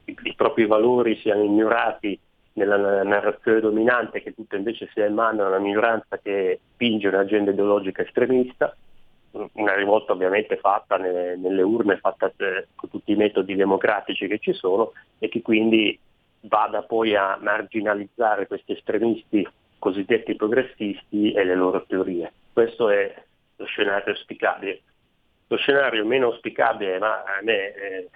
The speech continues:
altrettanto se non più possibile, è quello che invece la loro propaganda abbia successo, perché è vero che certe teorie sono oggi minoritarie, ma, eh, diversi valori, convinzioni,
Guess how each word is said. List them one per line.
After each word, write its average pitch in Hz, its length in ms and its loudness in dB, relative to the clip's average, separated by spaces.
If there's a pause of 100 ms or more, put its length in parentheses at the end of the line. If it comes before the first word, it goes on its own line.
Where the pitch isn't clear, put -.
(680)
altrettanto 120 680 -2
se 110 120 -4
non 117 180 0
più 110 140 -2
possibile, 113 580 0
è 101 40 -2
quello 101 280 2
che - 80 0
invece 101 560 0 (500)
la 95 120 2
loro 110 240 4
propaganda 107 640 0
abbia 90 200 -6
successo, - 640 -4 (460)
perché - 260 -2
è 95 40 0
vero 120 300 4
che 104 400 0 (160)
certe 110 300 -2
teorie 113 580 2 (920)
sono 104 260 0
oggi 110 260 2
minoritarie, 110 840 0
ma, 98 400 0
eh, 87 580 -2 (480)
diversi 107 920 0 (1040)
valori, 110 680 2
convinzioni, 110 1120 0